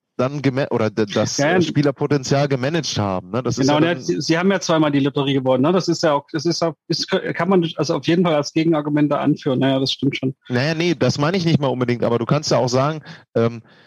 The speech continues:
Speaker 1: wenn es für dich so wichtig ist, dass du immer um die Playoffs mitspielst, also dass du immer zwischen, wenn du jetzt die zweiunddreißig Teams nimmst, dass du immer zwischen Platz zwanzig und Platz vierzehn,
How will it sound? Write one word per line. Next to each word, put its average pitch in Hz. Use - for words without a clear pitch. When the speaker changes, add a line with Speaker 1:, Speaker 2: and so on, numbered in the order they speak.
Speaker 1:
wenn 135
es 185
für 139
dich -
so 165
wichtig 185
ist, 160
dass 117
du 127
immer 190
um 175
die 170
Playoffs 170
mitspielst, 95
also 107
dass 120
du 135
immer 196
zwischen, 175
wenn 117
du 120
jetzt 123
die 123
zweiunddreißig 123
Teams 185
nimmst, 165
dass 120
du 156
immer 170
zwischen 147
Platz 139
zwanzig 160
und 147
Platz 127
vierzehn, 147